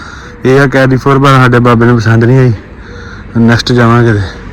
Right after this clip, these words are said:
ਖਪਾ ਕੇ ਲਿਆਉਣਾ ਇਹਨੇ ਮੈਨੂੰ, ਹੋਰ ਇਹਨੇ ਕਰਨਾ। ਹੈਂ ਬਾਬਾ? ਲਓ ਵੀ ਬਾਬਿਓ, ਬਾਬਾ ਜੀ ਅਭੀ ਲੋਕੇਸ਼ਨ ਢੂੰਡ ਰਹੇ ਹੈ। ਇਹਨਾਂ ਨੇ ਉਹ ਕੰਮ ਕਰ ਦਿਆ, ਕੋਚ ਸਾਹਿਬ ਦੋ ਆ।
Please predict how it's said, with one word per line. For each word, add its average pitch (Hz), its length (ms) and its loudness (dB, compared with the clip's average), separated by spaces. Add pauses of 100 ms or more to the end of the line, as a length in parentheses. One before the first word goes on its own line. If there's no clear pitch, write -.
(680)
ਖਪਾ 143 380 0
ਕੇ 147 100 2
ਲਿਆਉਣਾ 156 260 2
ਇਹਨੇ 147 160 2
ਮੈਨੂੰ, 151 320 2
ਹੋਰ 135 100 2
ਇਹਨੇ 135 220 2
ਕਰਨਾ। 117 360 0 (1040)
ਹੈਂ 139 80 2
ਬਾਬਾ? 160 320 2 (960)
ਲਓ 120 240 -10
ਵੀ 123 100 -10
ਬਾਬਿਓ, 123 420 -8 (1500)
ਬਾਬਾ 123 340 -4
ਜੀ 131 160 -2
ਅਭੀ 127 140 -2
ਲੋਕੇਸ਼ਨ 123 640 -6
ਢੂੰਡ 135 200 -2
ਰਹੇ 117 140 -4
ਹੈ। 123 60 -2
ਇਹਨਾਂ 127 440 -2
ਨੇ 127 140 0
ਉਹ 131 200 -2
ਕੰਮ 135 220 -2
ਕਰ 123 100 -4
ਦਿਆ, 120 300 -4
ਕੋਚ 120 320 -4
ਸਾਹਿਬ 120 260 -2
ਦੋ 120 200 -2
ਆ। 143 180 0